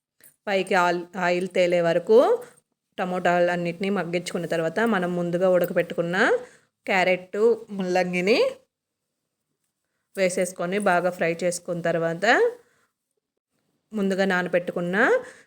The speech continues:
చింతపండు రసాన్ని తీసి వేసుకొని ఒక ఉడుకు వచ్చే వరకు ఉంచుకోవాలి.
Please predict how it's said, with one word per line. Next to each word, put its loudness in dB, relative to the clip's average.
చింతపండు 0
రసాన్ని 0
తీసి -2
వేసుకొని -4
ఒక -4
ఉడుకు -2
వచ్చే -4
వరకు 0
ఉంచుకోవాలి. -2